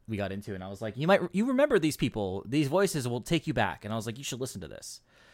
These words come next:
'cause you were, like, a squeaker when you were playing Warframe with us. But, like, I have all these recordings. You should listen." Um, and so I, when I was sending him that, like, our met-,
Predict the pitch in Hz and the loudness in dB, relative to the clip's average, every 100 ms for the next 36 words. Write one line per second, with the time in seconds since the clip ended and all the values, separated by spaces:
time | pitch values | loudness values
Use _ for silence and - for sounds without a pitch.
0 | _ 113 101 147 147 143 135 - 123 117 | _ -4 2 4 6 6 6 4 0 0
1 | - - 147 90 82 - 110 101 98 95 | -2 -2 -2 -2 -6 -6 -2 0 0 -2
2 | - 104 95 98 101 _ _ _ - 110 | -2 -2 -2 -4 -6 _ _ _ -2 0
3 | 120 - 87 - 80 - - - - 95 | 0 -2 -6 -6 -10 -10 -16 -10 -6 -2
4 | 95 92 - 104 113 107 101 95 - 117 | -2 -4 -4 0 2 2 -2 -6 -4 -4
5 | 87 82 90 - 87 101 - 67 - _ | -4 -8 -10 -10 -10 -10 -12 -16 -20 _
6 | - - _ 98 98 98 95 98 _ _ | -20 -20 _ -4 -2 -2 -4 -6 _ _
7 | _ 117 - 123 120 127 - 139 131 123 | _ -6 0 2 2 0 -2 2 2 4
8 | - 214 135 107 101 104 107 98 - _ | 4 4 4 2 2 0 -2 -4 -8 _
9 | _ _ 113 107 147 - | _ _ 0 4 2 0